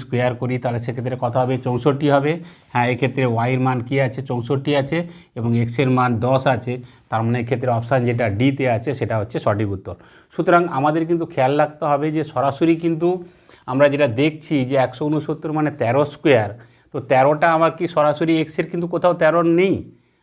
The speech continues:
তাহলে সেক্ষেত্রে আমি অপশানে যে কোনো একটা অপশান যদি নিয়ে দেখি যে সাতের সঙ্গে যদি আমি যোগ করলাম,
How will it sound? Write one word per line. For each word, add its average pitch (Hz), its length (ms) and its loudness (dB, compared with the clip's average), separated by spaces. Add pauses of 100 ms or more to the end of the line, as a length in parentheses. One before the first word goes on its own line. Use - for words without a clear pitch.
(120)
তাহলে 151 120 0
সেক্ষেত্রে 175 440 -2
আমি 175 140 4 (120)
অপশানে - 320 -2
যে 147 140 0
কোনো 190 180 0
একটা 180 220 0
অপশান 156 300 -2
যদি 147 200 2
নিয়ে 127 120 2
দেখি 123 300 -2
যে 143 180 -2
সাতের 151 340 -2
সঙ্গে 165 200 -2
যদি 170 240 -2
আমি 170 180 2 (120)
যোগ 147 120 0 (100)
করলাম, 117 360 2